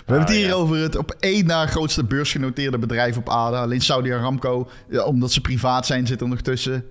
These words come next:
Speaker 1: Tussen Microsoft en Apple of boven zelfs. Kijk, dit, dit soort bedrijven hebben afdelingen, hele afdelingen, met mensen, tientallen mensen die daar continu lijntjes uitgooien en continu met andere afdelingen van andere bedrijven in gesprek zijn om te vragen naar, hey, wat zijn acquisitiemogelijkheden?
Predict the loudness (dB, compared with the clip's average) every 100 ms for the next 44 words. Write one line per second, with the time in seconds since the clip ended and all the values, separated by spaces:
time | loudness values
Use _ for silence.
0 | -10 -2 0 2 0 -2 -4 -2 -2 -2
1 | -2 0 0 -2 -2 -4 -8 -14 -16 -18
2 | -18 0 0 2 2 2 0 -6 -20 -20
3 | -20 -20 -2 2 4 4 4 2 2 0
4 | 0 2 2 2 2 2 0 2 2 4
5 | 4 2 2 0 0 -2 -6 -16 -2 0
6 | 0 -2 2 4 4 0 -2 -8 -16 0
7 | 2 4 4 4 4 2 0 0 -2 -2
8 | -2 0 0 2 4 4 0 0 0 0
9 | 0 -2 -2 0 -2 0 0 0 0 0
10 | 2 2 0 0 0 0 0 0 0 0
11 | 0 0 0 0 0 0 0 0 -2 -2
12 | -2 -4 -2 0 0 -2 0 2 2 2
13 | 0 0 0 -2 -2 -2 -2 0 0 0
14 | 0 2 2 2 0 0